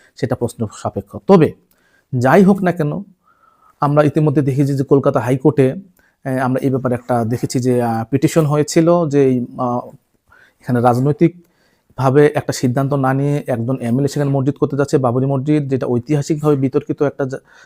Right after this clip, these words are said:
জায়গা, সেখানে রাজনৈতিকভাবে কোনো সমস্যা হবে কিনা, সেখানে নিরাপত্তার কোনো সমস্যা হবে কিনা। কলকাতা হাইকোর্ট এটাকে খারিজ করে দিয়েছেন, বলেছেন যে সেটার দায়িত্ব প্রাদেশিক সরকার, অর্থাৎ রাজ্য সরকারের, রাজ্য সরকার যেন সেখানে প্রয়োজনীয় নিরাপত্তা বিধান করেন।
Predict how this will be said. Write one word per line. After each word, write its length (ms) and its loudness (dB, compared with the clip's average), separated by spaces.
জায়গা, 320 -2
সেখানে 540 -4
রাজনৈতিকভাবে 920 -4
কোনো 180 -8
সমস্যা 340 -6
হবে 160 -4
কিনা, 340 -6
সেখানে 280 -8
নিরাপত্তার 440 -2
কোনো 100 -4
সমস্যা 340 -6
হবে 180 -6
কিনা। 300 -6
কলকাতা 440 -2
হাইকোর্ট 360 -4
এটাকে 200 -6
খারিজ 280 -6
করে 180 -2
দিয়েছেন, 400 -2
বলেছেন 400 -4
যে 80 -10
সেটার 280 -12
দায়িত্ব 360 -6
প্রাদেশিক 400 0
সরকার, 320 -2
অর্থাৎ 200 -4
রাজ্য 280 0
সরকারের, 400 0
রাজ্য 200 0
সরকার 300 -6
যেন 100 -6
সেখানে 280 -8
প্রয়োজনীয় 560 -4
নিরাপত্তা 520 -4
বিধান 340 -8
করেন। 320 -2